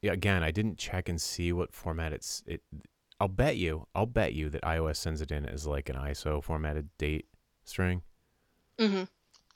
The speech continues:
Speaker 1: Because,
Speaker 2: Yeah, that
Speaker 1: like,
Speaker 2: would make sense.
Speaker 1: wha-, like, what are you gonna pick?
Speaker 2: You're right.
Speaker 1: I, I was, I'm like, or maybe, like, a timestamp, like a, a, a V cal or an I cal timestamp,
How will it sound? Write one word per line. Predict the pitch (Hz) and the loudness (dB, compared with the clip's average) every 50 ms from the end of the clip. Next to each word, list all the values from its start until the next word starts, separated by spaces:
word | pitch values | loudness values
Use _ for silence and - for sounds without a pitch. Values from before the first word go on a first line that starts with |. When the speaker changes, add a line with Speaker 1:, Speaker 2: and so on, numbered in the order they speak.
| _ - - | _ -8 -6
Speaker 1:
Because, | - - - 90 87 80 78 78 - | -6 -4 0 2 2 4 4 4 4
Speaker 2:
Yeah, | - - | 6 8
that | 190 185 | 8 8
Speaker 1:
like, | 165 | 6
Speaker 2:
would | 180 | 6
make | 180 170 - | 4 2 2
sense. | - - 165 165 160 - - - | 0 -4 -4 -4 -4 -6 -4 0
Speaker 1:
wha-, | 117 117 - | 0 2 2
like, | 101 117 110 - - | 4 2 2 4 4
what | 127 123 | 6 6
are | 127 | 6
you | 120 | 6
gonna | 120 113 | 4 4
pick? | - - - 180 - - - - - - _ _ _ _ _ _ _ _ _ _ _ | 4 4 2 2 0 -2 -6 -12 -20 -20 _ _ _ _ _ _ _ _ _ _ _
Speaker 2:
You're | - 233 214 | 2 4 4
right. | 202 214 226 190 - - - _ _ _ _ _ _ _ _ _ _ _ _ _ _ _ _ _ _ _ _ _ _ _ - - - - - _ _ _ _ _ _ _ _ _ _ _ _ _ _ _ _ _ _ _ _ _ _ - - | 6 6 6 6 4 2 -2 _ _ _ _ _ _ _ _ _ _ _ _ _ _ _ _ _ _ _ _ _ _ _ -20 -20 -20 -20 -20 _ _ _ _ _ _ _ _ _ _ _ _ _ _ _ _ _ _ _ _ _ _ -14 -10
Speaker 1:
I, | - 80 - - - - - | -8 -8 -8 -10 -14 -10 -6
I | - 101 | -2 0
was, | 95 95 92 - - - | 0 0 -2 -4 -8 -6
I'm | 95 92 92 95 | -4 -2 0 2
like, | 98 92 90 85 - - - - - - _ _ _ - - _ _ _ _ _ _ _ _ _ _ _ _ _ _ _ _ _ _ - - - - - _ _ _ - | 2 2 2 0 -2 -6 -16 -18 -20 -20 _ _ _ -20 -20 _ _ _ _ _ _ _ _ _ _ _ _ _ _ _ _ _ _ -20 -20 -20 -20 -20 _ _ _ 0
or | 101 92 | 2 2
maybe, | 92 95 85 90 87 | 4 4 2 2 2
like, | 82 82 - 85 | 2 2 0 -2
a | |
timestamp, | 78 - - 85 80 82 - - - 87 87 85 - 80 | -6 -4 -4 -2 -2 -2 -2 -2 0 0 0 0 0 -2
like | 78 - - | -4 -2 -2
a, | 78 73 76 76 73 - - | -2 -2 0 -2 -2 -4 -4
a, | 76 76 76 - - | -4 -4 -4 -4 -6
a | 76 | -8
V | 71 78 80 78 | -6 -4 -4 -4
cal | 78 - - 82 78 78 80 76 | -4 -4 -2 -2 0 0 0 0
or | 71 71 | 0 -2
an | 69 71 | -2 -2
I | 71 71 73 | -2 -4 -4
cal | - - 82 76 76 | -4 -6 -6 -6 -6
timestamp, | - - - 76 76 73 - - - 80 80 | -6 -8 -6 -6 -6 -6 -6 -6 -6 -6 -6